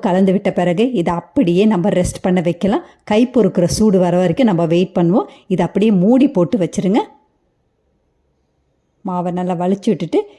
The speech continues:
இதை மூடி போட்டு அப்படியே ரெஸ்ட் பண்ண வைக்கலாம். ஒரு பதினஞ்சுலேருந்து இருபது நிமிஷம் நல்லா ரெஸ்ட் பண்ண வேணும்னு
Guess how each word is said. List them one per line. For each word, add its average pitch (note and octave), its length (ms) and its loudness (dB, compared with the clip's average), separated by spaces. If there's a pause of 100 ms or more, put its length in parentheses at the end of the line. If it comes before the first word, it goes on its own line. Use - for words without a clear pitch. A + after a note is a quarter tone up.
(180)
இதை F3 100 2 (100)
மூடி A#3+ 220 4 (100)
போட்டு E3+ 260 0
அப்படியே F3+ 360 0
ரெஸ்ட் F3 260 -4
பண்ண F3 180 2
வைக்கலாம். G#3 300 -2 (280)
ஒரு F3+ 100 0 (100)
பதினஞ்சுலேருந்து G3 760 2 (120)
இருபது G3+ 360 2
நிமிஷம் F#3 320 0
நல்லா F3+ 180 -2 (100)
ரெஸ்ட் G3 300 -2
பண்ண F#3 240 0
வேணும்னு F#3 320 0